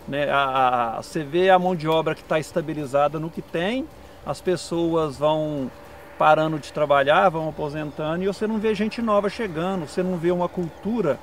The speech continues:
de implantação das pessoas no, no meio rural, né? A pessoa que trabalha no meio rural, é, ela se vê um pouco diminuída, né?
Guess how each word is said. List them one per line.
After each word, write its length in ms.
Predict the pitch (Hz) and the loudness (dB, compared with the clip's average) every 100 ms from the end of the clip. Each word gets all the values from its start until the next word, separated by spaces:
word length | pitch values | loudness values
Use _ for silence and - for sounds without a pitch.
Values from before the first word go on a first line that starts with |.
| - - - - | -14 -20 -18 -6
de 120 | 175 | -4
implantação 720 | 175 180 175 175 151 156 151 | -2 -2 0 0 0 -2 -6
das 160 | 151 - | -6 -6
pessoas 580 | 165 - 151 151 143 | -8 -6 -8 -4 -2
no, 260 | 135 143 135 | -2 -4 -4
no 140 | 135 | -6
meio 320 | 143 139 147 143 | -4 -2 -2 -4
rural, 480 | 135 139 143 196 180 - - - - | -4 0 4 2 0 -8 -20 -20 -12
né? 240 | 135 151 147 - - - | -4 -4 -6 -16 -20 -12
A 80 | 143 | -8
pessoa 380 | 151 139 170 | -6 -4 -6
que 80 | 160 | -4
trabalha 460 | 180 156 147 156 151 | 2 4 6 4 4
no 100 | 151 | 0
meio 300 | 147 151 147 | -2 -2 -4
rural, 540 | 139 147 143 147 143 123 - - - - | -2 4 6 6 2 -6 -12 -20 -18 -6
é, 800 | 139 139 139 135 131 123 120 120 120 - | 0 4 4 6 4 2 -2 -6 -10 -2
ela 200 | 139 151 | 2 2
se 220 | - 175 | -2 -6
vê 680 | 147 127 151 147 143 131 120 - - | -4 -4 -4 -2 0 0 -4 -12 -12
um 100 | 156 | -10
pouco 720 | - 151 143 151 143 135 131 - - - - - | -8 -8 -8 -6 -6 -6 -8 -12 -20 -20 -20 -14
diminuída, 800 | 131 151 190 175 170 202 214 208 | -2 2 4 4 0 -2 -2 -2
né? 180 | 214 | -2